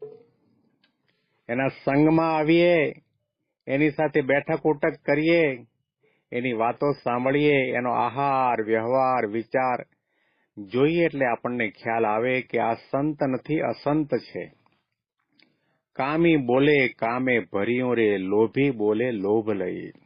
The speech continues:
એની આંખમાં, એની જબાનમાં, એના મનમાં, એના દિલમાં ને દિમાગની અંદર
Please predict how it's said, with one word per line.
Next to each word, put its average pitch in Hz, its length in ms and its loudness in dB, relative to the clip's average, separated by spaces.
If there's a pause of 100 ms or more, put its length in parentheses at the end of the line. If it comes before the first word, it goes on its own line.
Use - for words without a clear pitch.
(2000)
એની 170 200 2
આંખમાં, 185 580 -2
એની 165 220 2
જબાનમાં, 143 920 0 (720)
એના 127 180 -4
મનમાં, 123 600 -2
એના 110 220 -2
દિલમાં 131 460 -2
ને 160 80 0
દિમાગની 139 640 -2
અંદર 131 480 -2